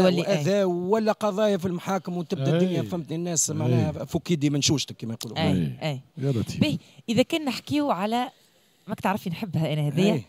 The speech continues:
Speaker 2: أي.
Speaker 1: الأجر.
Speaker 2: أي.
Speaker 1: وتبعني مليح أنا شيخنا، ما سألتكش السؤال هذاك هكاك، سألتك السؤال هذاك باش يتفرج فيا تو.
Speaker 3: أي.
Speaker 1: وهو مقلق جار، ما يصبحش على جار،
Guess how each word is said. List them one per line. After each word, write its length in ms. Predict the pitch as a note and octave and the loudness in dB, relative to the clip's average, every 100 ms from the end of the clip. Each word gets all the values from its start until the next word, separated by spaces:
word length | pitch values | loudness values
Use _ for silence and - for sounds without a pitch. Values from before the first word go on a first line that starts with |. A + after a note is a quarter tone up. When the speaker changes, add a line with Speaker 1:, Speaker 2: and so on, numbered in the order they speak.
| - | -6
Speaker 2:
أي. 60 | F3 | -6
Speaker 1:
الأجر. 380 | C#3 G3+ - - - - _ _ _ | 0 0 0 -6 -18 -20 _ _ _
Speaker 2:
أي. 200 | C3+ C#3 - - _ _ _ _ _ | -4 -4 -6 -16 _ _ _ _ _
Speaker 1:
وتبعني 600 | E3 E3 F3+ G#3+ C4+ C#4 | -2 0 0 0 2 0
مليح 260 | A#3+ F3+ F3 | 0 -2 -2
أنا 120 | D#3+ | -6
شيخنا، 480 | D#3 D#3+ D3+ F3 G#3 | -6 -8 -8 -8 -8
ما 60 | F#3 | -10
سألتكش 380 | F#3 G3 - - | -10 -10 -8 -8
السؤال 280 | - C4 B3 | -6 -6 -4
هذاك 240 | B3 A#3+ | -6 -6
هكاك، 420 | G#3+ - C3+ - - _ - F3+ - | -8 -8 -12 -12 -20 _ -16 -16 -10
سألتك 360 | E3 - B3+ - | -10 -10 -12 -12
السؤال 280 | - A3 A#3+ | -10 -8 -8
هذاك 260 | F3+ D#3+ | -8 -10
باش 180 | - - | -12 -14
يتفرج 340 | D#3+ A3 A#3 - | -10 -8 -8 -2
فيا 160 | C4 | -2
تو. 160 | B3 D#3 - _ B2 | 0 -2 -4 _ -10
Speaker 3:
أي. 220 | A#2+ A2 B2 - - | -6 -6 -6 -10 0
Speaker 1:
وهو 360 | F#3 C4+ D#3 - _ | 2 4 2 -6 _
مقلق 420 | D3+ - B3 C4 F3 | -16 -6 -4 -4 -2
جار، 220 | E3 C3 - _ _ _ _ _ D#3+ | -4 -4 -14 _ _ _ _ _ 0
ما 80 | |
يصبحش 500 | F#3 - D3 A#3 - A#3+ | 2 2 2 2 2 -2
على 140 | B3 | -4
جار، 260 | E3+ C3+ | -4 -6